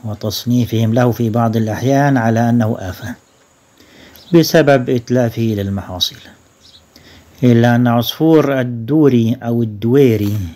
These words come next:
يبقى رفيقا للفلاح الفلسطيني، فوجوده مهم للبيئة المحلية والإبقاء على توازنها الطبيعي بقضائه على الحشرات الضارة.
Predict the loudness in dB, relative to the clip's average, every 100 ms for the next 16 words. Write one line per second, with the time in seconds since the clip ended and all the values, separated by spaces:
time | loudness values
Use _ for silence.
0 | -14 -6 -6 -6 _ -2 0 2 0 -2
1 | -2 0 0 2 0 -2 -4 -2 -2 -2
2 | -6 -8 -10 -10 -12 -14 -14 -18 _ _
3 | _ _ -20 -20 -20 -20 -20 -20 -20 -14
4 | 0 2 2 4 4 4 2 0 0 0
5 | 0 0 2 2 2 0 0 0 2 2
6 | 4 4 2 0 -2 -6 -2 0 2 2
7 | 0 -2 -2 0 0 0 0 0 -2 -2
8 | 0 2 2 2 2 0 -2 -2 0 0
9 | 0 0 0 0 -2 -2 -4 -4 -4 -2
10 | -2 -6 -8 -10 -6 -2 0 0 -4 -12